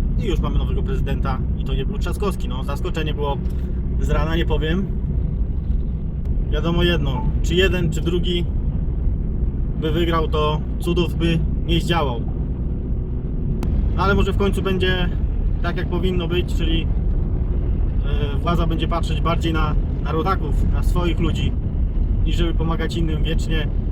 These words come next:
a swoim odmawiać, tak jak to się stało z Ukraińcami, którzy przybyli do nas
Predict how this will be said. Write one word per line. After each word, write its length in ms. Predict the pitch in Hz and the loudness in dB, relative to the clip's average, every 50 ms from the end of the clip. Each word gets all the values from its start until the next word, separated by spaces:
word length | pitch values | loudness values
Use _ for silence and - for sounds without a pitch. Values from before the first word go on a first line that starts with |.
| - - - - - - - | 0 0 0 0 0 0 0
a 60 | - | 0
swoim 340 | - - - 165 170 170 160 | 0 0 0 0 2 2 2
odmawiać, 520 | 151 147 147 160 165 156 165 165 165 - - | 2 2 2 2 2 2 2 0 0 0 0
tak 160 | 165 156 156 | 0 0 0
jak 140 | 156 143 - - - - - - - - - - - - - - - - - - - - - - - - - - - - - - - - - - - - - - - | 0 0 0 0 0 0 0 -2 -2 -2 -2 -2 -2 -2 -2 -2 -4 -2 -2 -2 0 0 0 2 2 2 2 2 0 -2 -4 -4 -4 -2 -4 -2 -2 -2 -2 -2 -2
to 60 | - - | -2 -2
się 100 | - - | -2 -2
stało 400 | - - 165 165 165 165 165 - - - - - - - - | -2 0 0 0 0 2 0 0 0 -2 -2 0 -2 0 0
z 100 | - 120 | 0 0
Ukraińcami, 540 | - - 170 170 170 170 - 185 185 180 165 | 0 2 2 2 2 2 2 2 0 0 0
którzy 200 | - - - - | 0 -2 -2 -2
przybyli 320 | - 165 165 165 160 160 | -2 -2 -2 -2 -2 0
do 120 | 160 156 | 0 0
nas 300 | 165 170 - - - - | 0 2 0 0 0 0